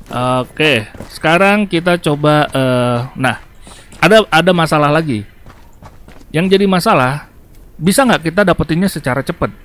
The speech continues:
Ini lambat ya, satu, dua, tiga. Oke, lama ya. Nah, gimana caranya biar cepet? Ada dua cara. Yang pertama, kita bisa, eh, makan. Bisa makan makanan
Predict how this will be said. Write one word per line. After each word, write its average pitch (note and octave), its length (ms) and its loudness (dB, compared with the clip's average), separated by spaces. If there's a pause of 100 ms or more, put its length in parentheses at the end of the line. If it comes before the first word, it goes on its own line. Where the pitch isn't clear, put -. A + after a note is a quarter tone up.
(1600)
Ini D#3+ 80 0
lambat F3 320 2
ya, B2+ 80 0
satu, D3 480 0 (320)
dua, C#3 640 0 (320)
tiga. C3+ 640 0 (2000)
Oke, E3+ 160 2
lama F3+ 240 4
ya. C3+ 240 0 (160)
Nah, F#3 160 2
gimana A#3+ 320 2
caranya B3 320 0
biar A3 160 2
cepet? G3+ 240 -4
Ada A3 240 4
dua G#3+ 160 4
cara. F#3+ 240 0
Yang E3+ 160 0
pertama, G#3+ 320 0
kita G3 240 -6
bisa, - 160 -2 (320)
eh, D#3 400 2
makan. E3 480 -4 (720)
Bisa D#3+ 480 0
makan D#3+ 240 -2
makanan F3 320 0